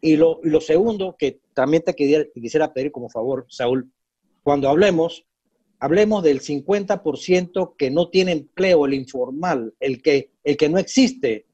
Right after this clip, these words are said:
en los registros del Estado. Esa es una fuerza laboral también importante que, que como que se ha puesto debajo la alfombra.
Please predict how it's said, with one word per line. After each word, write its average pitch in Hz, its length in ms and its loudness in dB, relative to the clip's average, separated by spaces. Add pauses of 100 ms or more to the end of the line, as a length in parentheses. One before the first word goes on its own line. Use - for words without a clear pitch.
(160)
en 170 160 4
los 170 100 6
registros 180 380 2
del 135 140 0
Estado. 117 480 -4 (560)
Esa 190 240 0
es 170 60 2
una 180 180 -4
fuerza 175 280 0
laboral 143 380 0
también 139 280 -6
importante 139 800 -4 (360)
que, 143 300 2 (120)
que 131 220 2
como 139 220 0
que 131 120 -4
se 127 240 -2
ha 160 340 2 (300)
puesto 185 360 2
debajo 135 260 0
la 123 80 -2
alfombra. 131 540 0